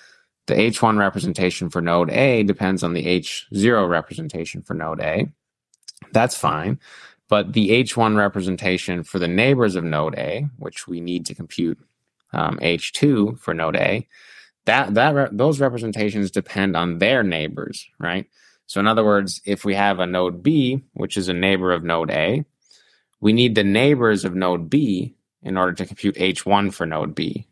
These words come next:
right? So this is sort of like a, a two-hop neighbor of node A you can think of, right? You go from node A to its neighbors to their neighbors, and that's how you compute sort of a two-layer,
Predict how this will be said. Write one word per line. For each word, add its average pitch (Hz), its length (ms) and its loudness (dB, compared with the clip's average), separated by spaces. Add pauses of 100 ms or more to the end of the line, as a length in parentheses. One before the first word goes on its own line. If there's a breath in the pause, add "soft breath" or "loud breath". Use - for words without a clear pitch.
(100)
right? - 240 0 (420 loud breath)
So 98 200 2
this 107 180 2
is 101 100 2
sort 98 140 2
of 90 120 0
like 85 340 0 (120)
a, 82 240 2
a 87 80 0
two-hop 104 580 2
neighbor 90 360 0
of 80 120 -2
node 82 260 -2
A 82 180 0
you 78 140 -4
can 78 160 -10
think 78 220 -8
of, - 180 -8
right? 82 220 0 (420 soft breath)
You 92 100 0
go 85 220 4
from 90 180 0
node 87 240 2
A 127 280 2
to - 140 -6
its - 240 0
neighbors 98 560 0 (520)
to - 160 -2
their 98 280 2
neighbors, 82 640 -4 (100)
and 90 160 -6
that's 90 200 0
how 90 140 -2
you 80 300 -6 (420 soft breath)
compute 90 400 -4
sort 80 160 -2
of 76 60 -4
a 76 40 -2
two-layer, 87 760 2